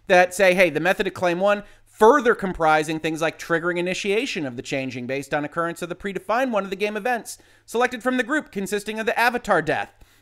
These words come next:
or entry of the avatar into a new zone of play. Okay, so we can also change these kinds of things based solely on what the avatar does, whether they move to a different territory or they die. But before we get to all that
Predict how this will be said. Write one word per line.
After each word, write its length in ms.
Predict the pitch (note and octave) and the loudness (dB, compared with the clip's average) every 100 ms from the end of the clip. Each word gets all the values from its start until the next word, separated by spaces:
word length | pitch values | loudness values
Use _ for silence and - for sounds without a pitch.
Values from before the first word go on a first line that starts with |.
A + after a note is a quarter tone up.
| _ | _
or 180 | G#3+ G#3+ | 0 2
entry 300 | F3+ - G3 | 0 -2 -2
of 60 | |
the 100 | F#3 | 2
avatar 380 | E3+ E3 - F3+ | 2 2 0 0
into 180 | F3+ G3 | 0 -2
a 60 | |
new 320 | G3 G3 G#3 G3 | 0 0 0 0
zone 240 | G#3+ A3+ | 0 -2
of 100 | A3 | -4
play. 380 | - B3+ D3 G2+ _ _ _ _ _ | -2 0 0 -4 _ _ _ _ _
Okay, 520 | D3 - D3 D3+ A3 - _ | -2 2 2 2 0 -8 _
so 160 | G3+ | 2
we 120 | F3 | 4
can 160 | F#3 G3+ | 2 0
also 360 | F#3 F#3+ - G3 | 2 2 0 -4
change 520 | - F3 E3+ E3+ E3 | -2 -2 -2 -6 -10
these 320 | D#3+ E3+ F3+ | -12 -8 -8
kinds 320 | - F3+ E3 D3+ | -4 -2 -2 -6
of 80 | |
things 240 | D3 D3+ D3 | -4 -4 -2
based 320 | D3+ D3 - | -2 -4 -2
solely 320 | E3 D#3 D#3 | 0 0 0
on 120 | C#3+ | -2
what 160 | C#3 C3+ | -2 -4
the 120 | C3 | -2
avatar 420 | C3 C3 - C3+ | -2 -4 -4 -4
does, 420 | A#2+ B2+ B2+ B2+ - _ _ | -2 -2 -4 -6 -14 _ _
whether 200 | C3+ B2+ | -6 -4
they 120 | B2 | -4
move 300 | A#2 F3+ F#3+ | 0 2 2
to 140 | - D#3+ | 2 0
a 40 | |
different 300 | C#3+ C#3 C3+ | 0 -4 -8
territory 460 | C#3 C3 C3 C3+ B2+ | -4 -6 -6 -10 -10
or 160 | A#2+ | -10
they 160 | A2+ A2 | -10 -8
die. 380 | C#3 C#3 A#2 G2+ _ _ _ | -4 -2 -4 -10 _ _ _
But 260 | - D#3+ - _ _ _ _ _ _ | 0 0 0 _ _ _ _ _ _
before 440 | C#3+ F3 - C4+ C#4+ | 2 2 4 4 4
we 140 | C4+ | 4
get 240 | F#3+ G#3 - | 0 -2 -2
to 160 | F3+ | -4
all 160 | D#3+ C#3 | -2 -2
that 240 | A#2 E2 | -6 -10